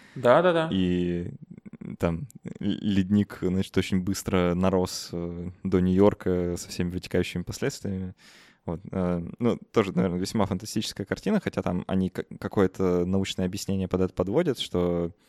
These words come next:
Speaker 2: там изменилось течение Гольфстрима, и это как-то повлияло на температуру, и что всё заледенело. Вот, но, э, я полагаю, что такие драматические быстрые изменения всё равно, ну, наверное, невозможны, да, что всё-таки это более растянутый во времени процесс.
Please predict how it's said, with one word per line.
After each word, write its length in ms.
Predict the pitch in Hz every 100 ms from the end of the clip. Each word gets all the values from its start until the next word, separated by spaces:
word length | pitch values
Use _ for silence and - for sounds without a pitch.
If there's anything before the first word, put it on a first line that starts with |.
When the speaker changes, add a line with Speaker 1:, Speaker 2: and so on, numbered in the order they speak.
| _ _ _ _ -
Speaker 2:
там 180 | 85
изменилось 420 | 85 90 92 87 -
течение 340 | - 87 85
Гольфстрима, 680 | 85 - - 117 131 98 92
и 40 |
это 160 | 90 -
как-то 220 | - -
повлияло 440 | - 90 90 87
на 60 | 87
температуру, 580 | - - - 127 127 95
и 20 |
что 180 | 87 -
всё 480 | - 87 85 85 85 92
заледенело. 680 | 92 92 90 90 87 82 - _ _ _ _ _ -
Вот, 180 | -
но, 100 | 82 -
э, 260 | 73 50 50 110
я 140 | 113
полагаю, 320 | 110 104 107 101
что 340 | - 95 90 - -
такие 240 | - - 104
драматические 600 | 98 98 - - - 98
быстрые 340 | 107 - 98
изменения 400 | 92 98 147 135
всё 140 | - 92
равно, 460 | 95 98 92 85 - -
ну, 140 | - 92
наверное, 280 | 90 90
невозможны, 500 | 90 92 92 85 82
да, 140 | 87 90
что 200 | - 87
всё-таки 400 | - 90 - 90
это 440 | 87 90 87 87 87
более 280 | 95 90
растянутый 440 | 90 - 90 87 90
во 60 | 90
времени 320 | 92 87 87
процесс. 540 | - - 87 - -